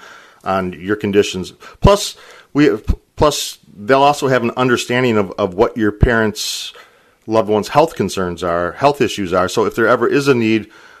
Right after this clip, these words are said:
while they're, while they're under our care to have to call nine one one, we can have a conversation with the paramedics right there and, and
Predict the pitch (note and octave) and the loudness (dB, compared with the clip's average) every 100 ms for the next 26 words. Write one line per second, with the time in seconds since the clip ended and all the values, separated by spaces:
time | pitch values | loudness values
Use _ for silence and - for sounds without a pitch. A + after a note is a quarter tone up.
0 | _ G#2 G#2+ G#2+ G#2 G2 - B1 B1 E2+ | _ 2 4 4 4 0 -6 -20 -10 0
1 | A2 G#2+ A2+ G#2+ G#2 G2+ - G#2+ G#2 G#2 | 2 2 2 4 4 2 2 2 2 0
2 | A2 - - G#2 G2+ G2+ G2+ G2 G2 F#2 | -2 -2 -2 0 0 0 0 0 0 -2
3 | - B2+ D3 C#3+ A#2 C3 B2 G#2 B2 A2 | -4 -2 2 2 2 0 0 0 -2 -2
4 | G#2 - - A2 G#2 G2 - G2+ F2+ G2+ | -4 -2 0 2 2 0 0 -4 0 2
5 | F#2+ F2 E2 F2 E2+ | 4 0 -6 -8 -8